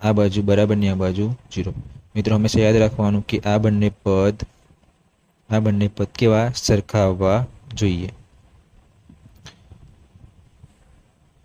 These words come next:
હવે આપણે, હવે આપણે જે સરખા પદ હતા અહીંયા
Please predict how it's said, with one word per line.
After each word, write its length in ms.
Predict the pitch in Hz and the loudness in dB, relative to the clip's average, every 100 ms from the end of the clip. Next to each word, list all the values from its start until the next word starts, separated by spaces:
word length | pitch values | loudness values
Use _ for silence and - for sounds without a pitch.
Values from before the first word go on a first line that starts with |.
| _ _ _ _ _ _ _ _ _ _ _ - 113 | _ _ _ _ _ _ _ _ _ _ _ -6 0
હવે 280 | 110 127 | 4 6
આપણે, 440 | 110 - 101 107 120 - - _ _ _ _ _ _ _ - | 4 2 0 0 -2 -8 -20 _ _ _ _ _ _ _ -2
હવે 200 | 117 120 | 2 4
આપણે 180 | 107 110 | 4 2
જે 160 | 101 117 | 0 0
સરખા 380 | 110 101 - | 0 0 0
પદ 200 | 117 120 | 0 2
હતા 220 | 123 117 120 | 2 2 2
અહીંયા 360 | 107 107 113 | 2 0 0